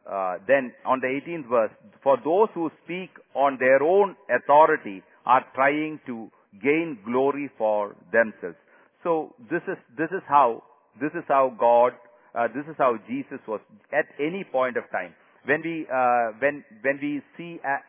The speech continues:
as an example, when Jesus went to, uh, Lazarus' house, Lazarus was dead and he was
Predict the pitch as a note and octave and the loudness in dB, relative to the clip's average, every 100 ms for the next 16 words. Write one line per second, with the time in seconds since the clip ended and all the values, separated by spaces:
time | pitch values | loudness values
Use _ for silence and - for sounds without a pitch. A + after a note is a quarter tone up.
0 | C3 C3 C#3 B2 A2 B2+ C#3 A#2 G2 - | -6 -4 -4 -6 -2 2 2 0 -4 -8
1 | _ _ A2+ B2 A#2 G2 B2+ C#3+ D3 - | _ _ -2 -2 -2 -10 -10 -8 -10 -10
2 | G#2 B2+ C3+ C3+ B2+ A#2+ _ _ - G#2+ | -2 -2 -2 -8 -10 -10 _ _ -6 -2
3 | G#2+ G#2 G2 F#2+ G2 G#2+ B2 C#3 C3 A#2+ | 0 0 -2 -6 -8 -2 -2 -2 -6 -4
4 | - G#2+ F2 _ _ _ _ _ _ - | -2 -2 -4 _ _ _ _ _ _ -8
5 | G#2 C3+ C#3+ F3+ F#3 - _ C3 C#3+ A2 | -2 -2 -2 0 0 -2 _ -6 -6 -4
6 | B2+ D#3 - _ _ _ _ _ _ _ | -2 -2 -2 _ _ _ _ _ _ _
7 | _ - B2+ B2 C#3 D3 D#3 | _ -4 -2 -4 -6 -4 -4